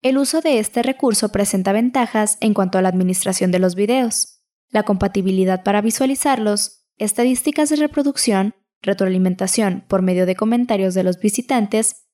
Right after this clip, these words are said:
no requiere descarga de software al equipo de cómputo para acceder a los videos, por lo cual es recomendable su implementación en otros cursos.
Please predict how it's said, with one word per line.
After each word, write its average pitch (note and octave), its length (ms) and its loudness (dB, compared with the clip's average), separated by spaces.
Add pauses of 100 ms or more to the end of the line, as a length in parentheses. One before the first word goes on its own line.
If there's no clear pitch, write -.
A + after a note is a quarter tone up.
(160)
no C#4 140 0
requiere A#3+ 420 0
descarga F#3+ 480 -2
de F#3+ 100 2
software G#3+ 480 -2
al G#3 140 0
equipo G3 340 -4
de A#3 100 0
cómputo G3+ 460 -2
para F#3+ 220 0
acceder F#3 400 0
a F#3 60 2
los F#3+ 120 -2
videos, A3+ 640 -2 (120)
por C#4 160 2
lo D#4+ 140 0
cual A3 420 -2
es G3+ 160 2
recomendable F#3+ 680 2
su - 100 0
implementación C4+ 880 0
en G3+ 140 0
otros F#3+ 300 0
cursos. - 680 -4